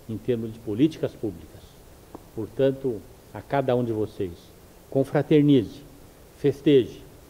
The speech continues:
Temos muito para festejar. Temos também a consciência de que enormes desafios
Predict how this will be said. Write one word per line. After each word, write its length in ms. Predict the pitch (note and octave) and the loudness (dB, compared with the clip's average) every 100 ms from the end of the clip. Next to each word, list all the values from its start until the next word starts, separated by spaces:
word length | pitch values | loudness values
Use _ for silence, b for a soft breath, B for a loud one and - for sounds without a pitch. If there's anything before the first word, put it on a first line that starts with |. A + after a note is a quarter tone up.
| - - - | -20 -20 -2
Temos 280 | F3+ F#3 D3 | 0 0 0
muito 360 | A#2+ F3+ A#3 | 2 4 4
para 100 | - | 0
festejar. 640 | D3 - C#3+ B2 F2+ F#2+ E2+ - - - - - | -4 -4 -2 -2 -4 -8 -10 -18 -20 -20 -4 4
Temos 260 | G3+ F3 | 4 2
também 320 | - E3 E3 | 0 0 0
a 60 | E3+ | -2
consciência 800 | - D3+ - - D3 F3 - E3 | 0 0 -2 -2 -2 -2 -2 -4
de 160 | C#3+ | -4
que 360 | C3+ D#3 D3+ D3 D3 | -10 -4 -2 -2 -4
enormes 680 | C#3 C#3+ F3 F#3+ E3 D3+ | -2 2 4 4 4 2
desafios 640 | A#2+ A2+ A2+ - D3 D#3 | 0 -2 -4 -2 0 0